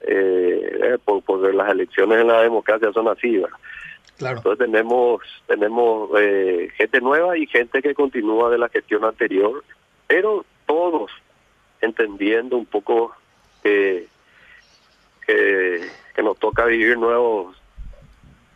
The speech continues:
Speaker 1: eh, una situación diferente y que la, la institución se encuentra tan golpeada, tan,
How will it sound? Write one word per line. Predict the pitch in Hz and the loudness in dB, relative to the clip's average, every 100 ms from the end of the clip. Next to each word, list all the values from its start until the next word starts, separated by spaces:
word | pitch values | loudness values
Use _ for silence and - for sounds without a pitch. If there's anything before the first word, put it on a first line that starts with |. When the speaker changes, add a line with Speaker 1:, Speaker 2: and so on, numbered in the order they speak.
| - | -4
Speaker 1:
eh, | 104 98 | -2 0
una | 101 113 | 0 -2
situación | 117 117 104 113 | 0 0 0 0
diferente | 120 120 104 107 120 139 151 147 135 | 0 0 0 0 -2 -4 -2 -2 -2
y | 127 | -4
que | 123 | -2
la, | 117 113 117 - _ _ - | 0 0 -2 -8 _ _ -2
la | 107 107 104 104 - | 2 4 6 4 0
institución | 101 120 - 107 - 104 120 | -4 -6 -8 -8 -2 0 0
se | 135 | -2
encuentra | 117 - 110 113 110 90 - _ _ _ _ _ _ _ _ - | -4 -2 -2 -2 -4 -6 -6 _ _ _ _ _ _ _ _ -4
tan | 117 151 156 | -2 0 0
golpeada, | 151 147 - 107 92 87 85 92 92 | 0 0 -2 -2 0 0 0 0 0
tan, | - 110 117 110 95 | 2 0 0 -6 -8